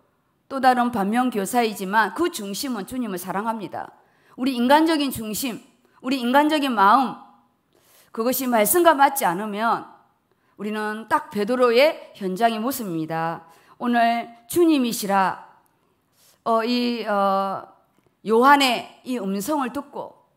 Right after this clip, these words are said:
베드로가 주님을 향해 달려가는 모습인데,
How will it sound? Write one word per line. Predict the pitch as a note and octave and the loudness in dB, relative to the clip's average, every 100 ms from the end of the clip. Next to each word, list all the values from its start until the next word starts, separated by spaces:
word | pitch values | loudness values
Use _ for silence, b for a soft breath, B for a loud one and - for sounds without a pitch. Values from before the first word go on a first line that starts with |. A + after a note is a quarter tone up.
| _ _ _ | _ _ _
베드로가 | F#3+ F#3+ A3 G#3 G3 G3 G3 G3 F#3+ | -8 -4 -4 -2 0 2 0 -4 -8
주님을 | E4 D4+ C4 A#3+ | -4 -2 -2 -4
향해 | F#3+ F#3+ G3 | -4 -4 -4
달려가는 | B3 C4+ A3 G3+ G3 | -2 -2 0 -2 -4
모습인데, | A3+ B3 F#3+ E3 F3 E3 - _ | -8 -8 -10 -6 -4 -6 -8 _